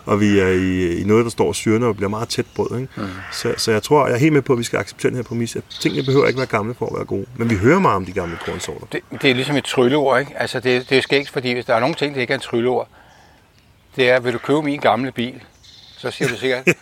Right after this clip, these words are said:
Speaker 1: <laughs>
Speaker 2: "Nej tak, <laughs> helst ikke. Jeg vil hellere have en ny bil." Nå, men okay. Men der er nogle ting, hvor det,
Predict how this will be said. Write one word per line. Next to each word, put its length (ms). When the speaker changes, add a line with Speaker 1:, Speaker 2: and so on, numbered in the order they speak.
Speaker 1:
<laughs> 340
Speaker 2:
"Nej 280
tak, 320
<laughs> 460
helst 260
ikke. 260
Jeg 100
vil 60
hellere 180
have 160
en 60
ny 220
bil." 220
Nå, 140
men 160
okay. 340
Men 220
der 60
er 60
nogle 180
ting, 220
hvor 160
det, 200